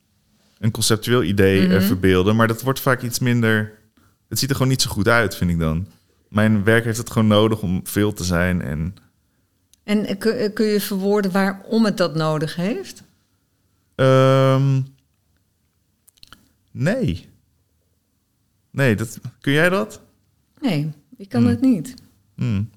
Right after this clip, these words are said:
Speaker 2: Want ik, ik, ik, nee. Nou ja, o-, wat jij net zei: van, ja, weer zo'n mannetje met zo'n broekje.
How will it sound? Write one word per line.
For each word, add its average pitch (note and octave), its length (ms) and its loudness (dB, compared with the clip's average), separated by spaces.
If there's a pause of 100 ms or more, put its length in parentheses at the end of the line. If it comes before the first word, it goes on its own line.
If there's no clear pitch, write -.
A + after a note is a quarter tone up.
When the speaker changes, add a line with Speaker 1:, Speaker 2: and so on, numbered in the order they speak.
Speaker 2:
Want G3 420 -4
ik, G3+ 140 -2
ik, F#3 200 -8
ik, - 200 -8 (800)
nee. F#3+ 460 -6
Nou G#3+ 180 -2
ja, A#3+ 300 4
o-, A3 400 -6
wat A#3 180 0
jij A3+ 100 2
net A#3 240 2
zei: F#3 260 2
van, F#3+ 160 -4
ja, F#3+ 200 0
weer E3+ 200 0
zo'n F3+ 200 0
mannetje F#3 380 -2
met F3+ 200 -2
zo'n F3 260 0
broekje. F3 460 -4